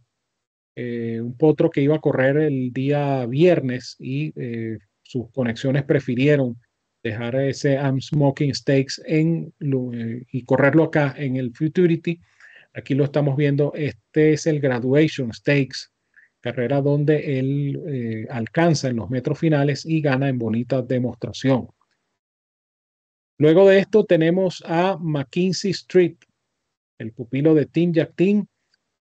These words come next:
En esta carrera Mackenzie Street, eh, parecía alcanzado en los quinientos metros finales, eh, y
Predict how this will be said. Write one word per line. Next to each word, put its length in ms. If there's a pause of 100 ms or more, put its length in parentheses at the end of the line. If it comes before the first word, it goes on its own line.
(160)
En 120
esta 220
carrera 340
Mackenzie 460
Street, 420
eh, 640 (120)
parecía 460
alcanzado 760
en 80
los 140
quinientos 480
metros 300
finales, 560 (1000)
eh, 720
y 480